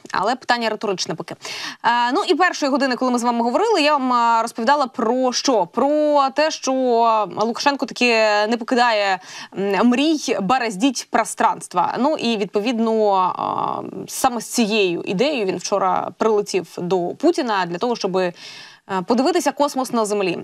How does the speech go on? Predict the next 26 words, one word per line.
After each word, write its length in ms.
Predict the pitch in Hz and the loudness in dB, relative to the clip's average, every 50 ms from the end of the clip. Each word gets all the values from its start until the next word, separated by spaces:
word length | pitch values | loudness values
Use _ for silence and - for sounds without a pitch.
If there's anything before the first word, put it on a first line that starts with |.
| - - | -6 -2
відвідати, 760 | 208 220 214 220 233 202 214 196 - 208 190 185 180 175 165 | -2 0 0 0 0 -2 -2 -2 0 0 0 2 0 -2 -2
значить, 440 | 175 170 185 175 - - - - - - | -4 -4 -6 -6 -6 -8 -10 -10 -6 -4
е, 320 | 175 170 165 170 170 170 | -2 -2 -2 -2 -2 -2
музей 320 | 170 180 180 196 320 403 359 | -2 -2 0 2 2 0 2
космосу, 840 | - - 302 294 - 269 240 240 - - - 240 233 226 214 208 196 | 0 0 -2 -2 -2 -4 -6 -6 -6 -4 -2 0 2 2 2 0 0
побачити, 580 | - 185 175 190 190 185 - - - _ - 185 | -2 -2 0 0 0 0 -6 -12 -12 _ -4 -2
е, 600 | 170 170 165 165 160 160 160 - - - - 175 - - - - - - - - - _ _ | -2 0 -2 -2 -2 -2 -2 -2 -4 -4 -6 -8 -12 -16 -20 -18 -18 -20 -20 -20 -20 _ _
Волгу, 600 | - - 175 170 220 320 359 320 294 262 269 269 | -4 -2 0 2 2 2 2 2 0 0 0 0
на 100 | 254 247 | 0 -2
якій 220 | 247 240 254 240 | -2 -2 -2 0
Гагарін 440 | 233 226 226 233 220 220 208 196 208 | 2 2 2 2 0 0 -2 -4 -6
їздив, 500 | 196 196 190 190 180 180 180 170 - - - | -4 -2 -2 -2 0 -2 -4 -4 -2 -2 0
е, 180 | 190 185 185 | 0 0 0
ну 200 | 190 226 302 359 | 0 0 0 0
і, 500 | - - 240 262 269 269 262 254 240 226 220 202 196 | 0 0 -2 0 0 0 2 2 2 2 2 0 -2
відповідно, 960 | 196 185 - 190 190 247 254 214 208 214 214 214 208 208 196 190 185 180 180 170 - - - - - - - - _ _ _ | -4 -4 -4 -4 -2 -2 -2 0 0 0 2 2 2 2 2 2 0 0 -2 -6 -12 -20 -20 -20 -20 -20 -20 -20 _ _ _
обрати, 880 | - - - - 294 220 226 247 254 277 294 285 - - 240 202 185 185 | -8 -2 2 2 2 4 4 2 4 2 2 0 -2 0 0 0 0 0
обрати 420 | 185 196 196 226 254 262 - 233 | -2 0 2 2 0 0 -2 -6
ту 760 | - - - 240 247 233 220 208 190 175 175 175 - 180 185 - _ _ _ _ _ _ _ _ _ | -6 -2 -2 0 0 2 2 2 2 2 0 -4 -6 -10 -14 -18 _ _ _ _ _ _ _ _ _
бідну 300 | - 185 226 247 220 220 | -2 0 0 2 2 2
жінку, 340 | 202 202 269 302 302 277 240 | 2 2 0 0 0 0 0
яка 200 | 202 180 - 202 | 0 2 0 -2
має 280 | 196 202 233 247 233 208 | 0 2 2 2 0 -2
тепер 260 | - - - 214 202 | -2 0 -2 -2 -2
полетіти 720 | - - 180 185 180 170 - 214 202 - 202 185 180 180 - | -2 -4 -2 -2 -2 -2 -2 -4 0 0 0 0 0 -2 -4
в 640 | - 180 175 170 185 185 185 185 180 175 175 175 | -8 -12 -6 0 0 2 2 2 2 2 0 -2